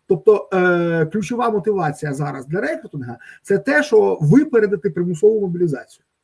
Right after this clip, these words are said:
І це дійсно мудра, як я кажу, е, мудра позиція. І, е, таким чином, як тільки в нас просідає примусова мобілізація,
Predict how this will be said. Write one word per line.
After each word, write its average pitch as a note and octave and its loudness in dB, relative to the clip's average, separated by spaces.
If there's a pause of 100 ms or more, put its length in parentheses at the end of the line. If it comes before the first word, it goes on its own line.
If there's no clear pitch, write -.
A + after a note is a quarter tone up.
(340)
І - -10
це G#3+ 2
дійсно D4 -6
мудра, F#3 0
як A#2 -10
я A#2 -20
кажу, C3 -4
е, C3 -6
мудра E3 2
позиція. C#3+ -6 (500)
І, A3 -4 (160)
е, G#3 2
таким C#4 -4
чином, D3 -4
як G#3 2
тільки C#4 -8
в G#3+ -8
нас G#3+ -6
просідає E3 -6
примусова G3 0
мобілізація, C3 -10